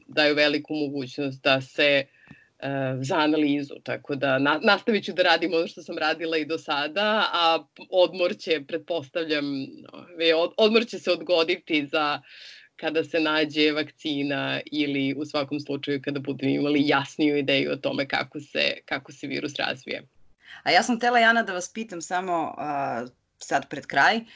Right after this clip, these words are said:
Speaker 2: pošto ste ipak pomenuli odlazak na neku plažu, a mi u poslednje vreme, posebno iz, e, zemalja koje, m,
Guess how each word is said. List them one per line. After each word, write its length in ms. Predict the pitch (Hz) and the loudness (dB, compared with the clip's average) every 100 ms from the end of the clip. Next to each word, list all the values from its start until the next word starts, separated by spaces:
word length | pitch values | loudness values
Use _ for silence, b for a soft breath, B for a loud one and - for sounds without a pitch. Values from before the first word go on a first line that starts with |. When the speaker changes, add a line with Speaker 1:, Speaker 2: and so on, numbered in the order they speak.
| B | B
Speaker 2:
pošto 260 | - 170 180 | -8 -8 -8
ste 140 | - | -6
ipak 260 | 220 269 262 | -2 -2 -2
pomenuli 760 | 214 196 185 180 175 147 120 - | 0 0 2 2 2 0 -2 -8
odlazak 560 | - 143 151 165 151 - | -4 -2 0 0 -2 -4
na 140 | 151 | -2
neku 340 | 147 165 165 - | 2 2 2 -8
plažu, 640 | - 113 - - 139 180 262 _ B B B B | -8 -8 -6 -8 -6 -6 -6 _ B B B B
a 320 | 160 160 151 | 0 4 6
mi 200 | 156 180 | 4 2
u 60 | 196 | 0
poslednje 420 | - 175 175 208 175 | 4 2 2 -4 2
vreme, 300 | 170 185 - | 2 0 -2
posebno 560 | 175 175 185 180 180 | -2 -2 -6 0 2
iz, 380 | 175 170 160 - | 2 0 -4 -4
e, 440 | 160 165 160 160 | 0 2 2 0
zemalja 460 | 156 160 156 151 151 | -2 2 4 4 2
koje, 560 | 151 160 151 156 147 143 | -2 -4 0 0 0 -2
m, 460 | 147 139 98 - | -4 -6 -6 -8